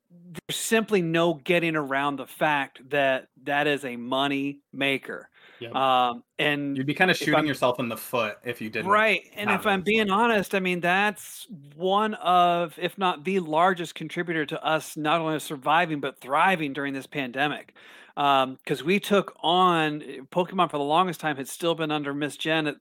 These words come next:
Speaker 1: at the other side on, on, on her business. We took it over in January of twenty, I think. Yeah, January of twenty twenty.
Speaker 2: Oh, right
Speaker 1: Uh, and I was
Speaker 2: before
Speaker 1: like,
Speaker 2: the resurgence,
Speaker 1: right
Speaker 2: too. <laughs>
Speaker 1: before
Speaker 2: Yeah.
Speaker 1: everything, right?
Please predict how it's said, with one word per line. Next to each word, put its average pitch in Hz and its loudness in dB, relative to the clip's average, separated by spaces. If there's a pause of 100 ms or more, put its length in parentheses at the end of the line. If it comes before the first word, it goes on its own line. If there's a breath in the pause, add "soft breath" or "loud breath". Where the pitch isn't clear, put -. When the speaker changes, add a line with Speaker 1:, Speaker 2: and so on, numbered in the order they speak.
Speaker 1:
at 139 -6
the 135 0
other 131 -2
side 156 0
on, 123 -8
on, 120 -6
on 131 -8
her 156 0
business. 135 -2 (760 loud breath)
We 156 2
took 214 2
it 160 4
over 170 6
in 131 -4 (100)
January 156 0
of 131 0
twenty, 156 -2 (180)
I - -10
think. 123 -10
Yeah, 139 -2
January 151 0
of 131 -6
twenty 151 0
twenty. 139 -2 (380 loud breath)
Speaker 2:
Oh, 143 -2
right 143 4
Speaker 1:
Uh, 139 2
and 143 -2
I 156 2
was 143 2
Speaker 2:
before 143 4
Speaker 1:
like, 127 0
Speaker 2:
the 120 -2
resurgence, 117 -4
Speaker 1:
right 226 6
Speaker 2:
too. - 4
<laughs> - 6
Speaker 1:
before 214 4
Speaker 2:
Yeah. 202 4
Speaker 1:
everything, 165 0
right? 160 0